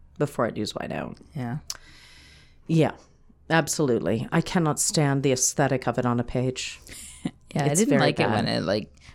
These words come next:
Speaker 2: would go on the blue line
Speaker 1: Oh,
Speaker 2: that
Speaker 1: no.
Speaker 2: you're writing
Speaker 1: It's
Speaker 2: on.
Speaker 1: terrible.
Speaker 2: Yeah.
Speaker 1: It's terrible. And then if you have, like, a Y or a P, how do you fix that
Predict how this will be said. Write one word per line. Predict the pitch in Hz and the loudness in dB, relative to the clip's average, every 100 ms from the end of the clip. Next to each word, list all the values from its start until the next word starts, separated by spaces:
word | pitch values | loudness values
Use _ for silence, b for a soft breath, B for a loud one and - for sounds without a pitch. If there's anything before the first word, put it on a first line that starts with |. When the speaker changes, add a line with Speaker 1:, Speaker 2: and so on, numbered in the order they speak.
| B | B
Speaker 2:
would | - 147 | -4 0
go | 151 135 | 2 2
on | 123 185 | 2 2
the | 127 | 0
blue | 147 143 143 | 0 2 2
line | 127 | 2
Speaker 1:
Oh, | 156 147 | 2 2
Speaker 2:
that | 123 | 2
Speaker 1:
no. | 110 | 0
Speaker 2:
you're | 135 | 0
writing | 131 117 - | -2 -4 -2
Speaker 1:
It's | - | 0
Speaker 2:
on. | 160 | 0
Speaker 1:
terrible. | 165 135 123 123 117 | 0 2 2 2 0
Speaker 2:
Yeah. | 113 - - | 0 -6 -10
Speaker 1:
It's | - | -4
terrible. | - 165 147 131 B B B | 0 2 2 0 B B B
And | 185 185 | 6 6
then | 196 247 | 8 6
if | 220 | 6
you | 175 | 4
have, | 151 151 | 4 2
like, | 151 131 | 2 2
a | |
Y | 131 131 143 131 107 110 - | 2 2 2 2 2 0 0
or | 139 | -2
a | 127 | -2
P, | - 165 127 113 | -2 2 4 2
how | - 185 | 2 0
do | 175 | 2
you | 160 | 0
fix | - 120 - | 0 -2 0
that | 110 - - - | -2 -2 -6 -14